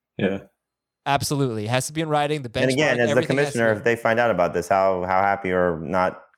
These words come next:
Speaker 3: concerned do you think they'll be?
Speaker 2: I mean, I think when there's so much at stake, it's not collusion. It's not collusion, because collusion is when two teams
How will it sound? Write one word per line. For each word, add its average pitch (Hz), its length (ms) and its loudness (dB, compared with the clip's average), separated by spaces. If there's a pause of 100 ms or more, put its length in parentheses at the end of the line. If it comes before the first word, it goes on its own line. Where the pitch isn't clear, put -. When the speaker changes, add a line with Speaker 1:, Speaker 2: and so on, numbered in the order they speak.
(260)
Speaker 3:
concerned 87 400 0
do 82 40 -2
you 80 60 -4
think 80 140 -6
they'll 82 100 0
be? 85 140 -2 (840)
Speaker 2:
I 240 60 -8
mean, 285 140 -4 (560)
I 226 120 -2
think 302 200 -6
when 320 140 0
there's 226 160 2
so 220 240 0
much 214 220 0
at 156 120 -4
stake, - 520 -4 (1300)
it's 190 200 -2
not 220 260 0
collusion. 123 560 -4 (600)
It's 185 160 -6
not 254 240 0
collusion, 233 360 0
because 180 160 0
collusion 220 480 0
is 175 120 -2
when 180 160 0
two 220 220 -4
teams 190 600 -4